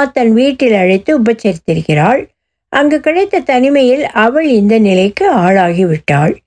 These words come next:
இருவரும் தத்தம் வீட்டில் காதலை தெரியப்படுத்தி விடலாம் என இருந்தனராம். ஒரு மாதத்தில் அவளது உடம்பில் ஒரு வித்தியாசத்தை கண்டுள்ளாள். அதற்குள் விதி விளையாடிவிட்டது. காதலன் விபத்தில் இறந்து விட்டான். இந்த நிலையில் அவளுக்கு வேறு வழி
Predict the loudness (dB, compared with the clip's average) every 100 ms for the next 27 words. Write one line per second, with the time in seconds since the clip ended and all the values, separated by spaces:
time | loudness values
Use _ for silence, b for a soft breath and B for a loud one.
0 | _ _ _ _ -2 0 2 2 0 0
1 | -4 -2 -4 0 -2 0 -2 -2 0 0
2 | 2 0 -2 0 0 0 0 -2 -2 -2
3 | 0 2 2 2 2 2 2 2 0 -2
4 | 0 2 2 0 0 0 0 0 _ _
5 | _ _ -2 -2 0 0 0 0 -2 0
6 | 2 0 0 0 0 0 0 0 0 0
7 | 0 0 0 -2 -2 -2 -2 -4 -4 -4
8 | -4 -2 0 0 0 0 0 -2 -4 _
9 | _ _ -6 -4 -2 -2 0 0 2 0
10 | 2 0 2 2 2 0 -2 -2 -2 0
11 | -2 -4 _ _ _ -2 0 2 0 0
12 | 2 2 0 -2 -2 -2 0 2 2 0
13 | 0 -2 -4 -2 -2 -2 _ _ _ _
14 | _ _ -2 2 2 2 2 2 2 2
15 | 2 2 0 -2 0 0 2 2 2